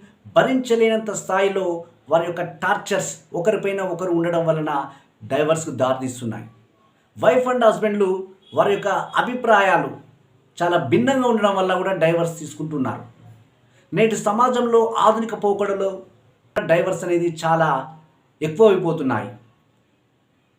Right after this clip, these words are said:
The Hindu Marriage Act under section thirteen డైవర్స్ గల కారణాలు తెలుసుకునే ప్రయత్నం చేద్దాం. Wife and husband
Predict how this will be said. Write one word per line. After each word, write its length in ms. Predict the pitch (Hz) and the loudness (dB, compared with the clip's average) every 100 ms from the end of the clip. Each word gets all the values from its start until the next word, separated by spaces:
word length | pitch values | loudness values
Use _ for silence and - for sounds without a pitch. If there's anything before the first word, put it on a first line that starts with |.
| _ - | _ 0
The 80 | 175 | 2
Hindu 180 | 220 269 | 2 2
Marriage 360 | 262 262 254 240 | 2 4 4 4
Act 200 | 233 247 226 - | 2 2 0 0
under 160 | 196 208 - | 0 0 0
section 300 | 208 - 247 - - - _ _ _ | -4 -2 -2 -4 -8 -20 _ _ _
thirteen 340 | 220 233 233 - - - _ _ _ _ _ - | 0 2 0 -2 -6 -18 _ _ _ _ _ -2
డైవర్స్ 340 | 127 247 262 233 | 2 2 2 2
గల 120 | 247 | 0
కారణాలు 840 | - 190 226 247 233 214 190 185 - _ _ _ _ _ - | 0 2 2 4 2 2 0 -4 -10 _ _ _ _ _ -2
తెలుసుకునే 320 | 240 - 233 | 0 2 0
ప్రయత్నం 360 | 214 190 208 208 | 2 0 0 -2
చేద్దాం. 420 | 165 - - - - _ _ _ _ _ _ _ _ _ _ _ 135 | 0 -2 -4 -8 -20 _ _ _ _ _ _ _ _ _ _ _ 2
Wife 220 | 262 262 | 2 2
and 120 | 277 240 | 2 2
husband 300 | 196 226 | 2 0